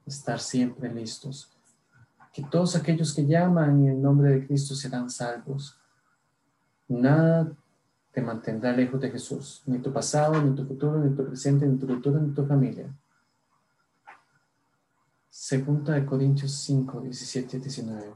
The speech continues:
Me encanta este verso. Por lo tanto, si alguno está en Cristo, es una nueva creación. Lo viejo ha pasado, ha llegado ya lo nuevo.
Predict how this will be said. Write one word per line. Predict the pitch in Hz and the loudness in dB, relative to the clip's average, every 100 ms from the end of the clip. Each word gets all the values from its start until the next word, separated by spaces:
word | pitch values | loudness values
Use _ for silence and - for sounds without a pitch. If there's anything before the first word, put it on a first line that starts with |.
| _ 131 | _ -10
Me | 123 | -10
encanta | 113 131 127 - | -6 -4 -4 -4
este | - 120 | -8 -6
verso. | 113 117 - 139 - _ _ - | -6 -6 -8 -14 -16 _ _ -2
Por | 165 165 | 0 2
lo | 160 | 2
tanto, | - 131 110 - | 2 -2 -2 -8
si | - 135 | 0 2
alguno | 135 202 202 | 4 4 2
está | - 175 | 0 2
en | 175 | 2
Cristo, | - 175 139 - - 117 - _ _ - | 4 2 2 -4 -8 -8 -10 _ _ -8
es | 131 139 | -2 2
una | 131 | 4
nueva | 123 135 156 143 | 4 4 4 2
creación. | 156 143 - 117 110 113 _ _ - | -2 -2 -2 -4 -6 -10 _ _ 0
Lo | 135 | 6
viejo | 147 170 180 | 6 6 2
ha | 175 | 0
pasado, | 151 165 139 - 131 - - _ _ _ _ _ - | 0 0 0 -2 -6 -10 -16 _ _ _ _ _ -4
ha | 165 160 160 160 | 0 0 -2 -2
llegado | 143 131 127 123 123 131 135 | 0 2 2 0 -4 -8 -2
ya | 135 123 123 | 0 0 -2
lo | 127 | 0
nuevo. | 127 123 117 113 120 | 4 4 2 -4 -10